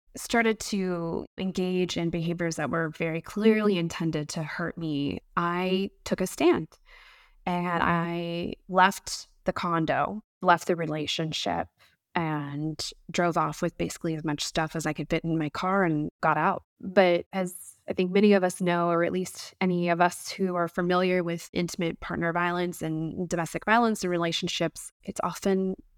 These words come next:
not over <laughs> when you leave. And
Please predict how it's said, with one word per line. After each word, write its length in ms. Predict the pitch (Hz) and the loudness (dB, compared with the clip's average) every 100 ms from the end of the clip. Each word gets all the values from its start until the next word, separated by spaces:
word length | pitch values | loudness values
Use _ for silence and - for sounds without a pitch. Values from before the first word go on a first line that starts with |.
| _ - | _ -6
not 540 | 165 160 156 160 170 - - | -4 -2 -2 0 -2 -2 0
over 680 | 175 165 135 139 160 196 220 - - | 0 0 2 4 4 2 -2 -6 -8
<laughs> 220 | - 233 226 | -2 0 2
when 280 | 202 190 | 2 4
you 140 | 185 170 | 4 4
leave. 440 | 160 190 - - 214 - 415 539 - - - - _ _ _ _ | 2 -2 -6 -4 -6 -6 -16 -14 -14 -16 -20 -20 _ _ _ _
And 520 | 185 180 180 175 170 | 0 2 2 2 -2